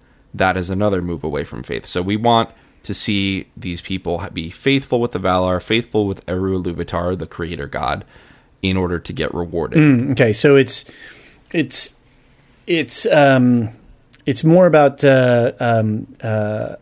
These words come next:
Speaker 2: uh, going through the act of doing something that a faithful person would do. That's the,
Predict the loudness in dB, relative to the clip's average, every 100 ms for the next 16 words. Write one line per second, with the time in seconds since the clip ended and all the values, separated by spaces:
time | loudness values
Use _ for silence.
0 | -10 -8 -8 -8 2 6 6 4 2 2
1 | 2 0 0 0 -2 -4 0 2 2 0
2 | -8 -16 _ -4 4 6 6 6 6 8
3 | 6 4 4 4 4 0 2 -2 0 -2
4 | 0 -2 0 2 2 2 0 2 2 -2
5 | -2 0 0